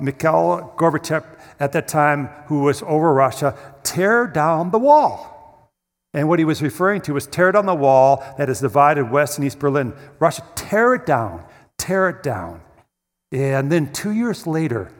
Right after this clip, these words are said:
do you remember this? Nineteen eighty-nine, the wall came down.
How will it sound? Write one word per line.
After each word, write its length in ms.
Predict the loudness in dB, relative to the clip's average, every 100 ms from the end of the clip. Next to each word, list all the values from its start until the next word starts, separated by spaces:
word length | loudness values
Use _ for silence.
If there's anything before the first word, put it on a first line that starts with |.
| _
do 100 | -10
you 40 | -6
remember 240 | -4 -4
this? 240 | -4 -6
Nineteen 500 | -4 -4 -4 -8 -10
eighty-nine, 840 | -10 -8 -6 -6 -4 -4 -6 -8 -12 -20 _ _ _ _ -20
the 60 |
wall 260 | -16 -14 -12
came 240 | -8 -6
down. 400 | -4 -4 -6 -14